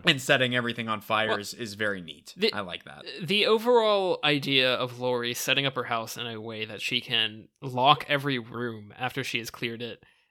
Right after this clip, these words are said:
Speaker 2: and
Speaker 1: Yep.
Speaker 2: that she can lock him in the cellar and purposely has, knows that he is too smart and unstoppable to not get in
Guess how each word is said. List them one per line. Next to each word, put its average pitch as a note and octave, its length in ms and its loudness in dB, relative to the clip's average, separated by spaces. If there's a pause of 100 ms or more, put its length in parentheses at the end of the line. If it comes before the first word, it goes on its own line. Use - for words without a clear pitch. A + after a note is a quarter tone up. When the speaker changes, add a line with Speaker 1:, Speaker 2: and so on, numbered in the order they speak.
Speaker 2:
and C3+ 140 -6
Speaker 1:
Yep. A#2+ 180 -2
Speaker 2:
that A#2 280 -6 (260)
she - 260 -4
can A#2+ 380 -8 (300)
lock D3+ 320 4
him D3+ 140 4
in F3 200 4
the F3+ 120 6
cellar B2+ 440 4
and B2 200 -6
purposely C#3 560 -2
has, C3 480 0
knows E3 360 6
that D#3 160 8
he D#3+ 220 6
is C3+ 220 2
too B2+ 640 -2
smart B2+ 720 -2
and A2+ 500 0 (100)
unstoppable B2 920 0
to A#2 200 -12
not E3 400 6 (680)
get D#3 180 6
in C#3 360 6